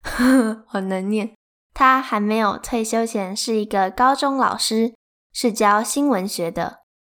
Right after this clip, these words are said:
林书豪跟贾伯斯的女儿都当过她的学生。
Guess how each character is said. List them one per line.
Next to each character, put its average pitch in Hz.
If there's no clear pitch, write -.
林 226
书 302
豪 214
跟 240
贾 180
伯 180
斯 240
的 208
女 180
儿 165
都 226
当 233
过 226
她 -
的 240
学 185
生。 190